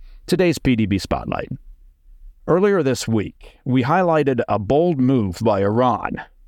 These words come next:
and by bold, I mean unfortunate,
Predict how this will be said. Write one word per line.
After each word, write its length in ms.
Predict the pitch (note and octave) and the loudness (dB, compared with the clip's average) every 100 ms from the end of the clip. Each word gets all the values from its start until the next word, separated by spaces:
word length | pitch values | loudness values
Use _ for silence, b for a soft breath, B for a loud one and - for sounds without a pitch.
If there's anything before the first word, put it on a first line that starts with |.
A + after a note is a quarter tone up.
| - - | -14 -4
and 140 | G2+ | 0
by 140 | A2 G2+ | 0 0
bold, 480 | A2 D3 A#2+ C3+ | 2 2 2 2
I 220 | C3 A2+ A2+ | 2 2 2
mean 320 | A2 A2+ A2+ | 0 0 0
unfortunate, 680 | A2+ A2+ D3 C3+ - D2 | 0 0 0 0 -2 -6